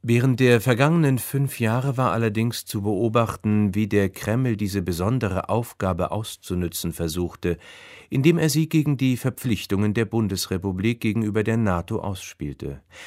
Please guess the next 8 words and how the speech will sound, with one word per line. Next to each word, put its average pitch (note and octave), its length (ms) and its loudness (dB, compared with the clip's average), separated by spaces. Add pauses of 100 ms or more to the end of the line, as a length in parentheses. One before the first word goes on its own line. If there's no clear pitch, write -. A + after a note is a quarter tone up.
(240)
"Wenn D3 180 6
ihr F#3+ 360 4
Cruise D#3+ 360 0
Missiles A#2 520 2
und F#2+ 120 -2
Pershing G2 440 0
zwei A#2+ 420 2
aufstellt, D#2+ 580 -2